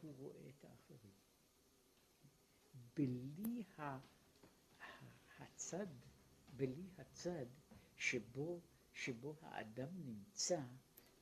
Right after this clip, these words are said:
עם המעורבות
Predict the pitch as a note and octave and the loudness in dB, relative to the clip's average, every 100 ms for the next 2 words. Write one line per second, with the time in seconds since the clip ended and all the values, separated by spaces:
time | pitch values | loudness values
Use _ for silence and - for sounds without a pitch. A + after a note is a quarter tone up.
0 | - E3+ E3 C3+ C3+ B2+ B2 B2 - - | -8 -6 -4 -6 -6 -6 -8 -10 -18 -20
1 | - - - - - - - - - - | -20 -20 -20 -20 -20 -20 -20 -20 -20 -20
2 | - - - - - - - - - - | -20 -20 -20 -20 -20 -20 -20 -20 -20 -20
3 | - - - - - - - - F3 F3+ | -20 -20 -20 -20 -20 -20 -20 -2 -2 -2
4 | C3 A#2+ - D3+ - | -4 -4 -2 -4 -6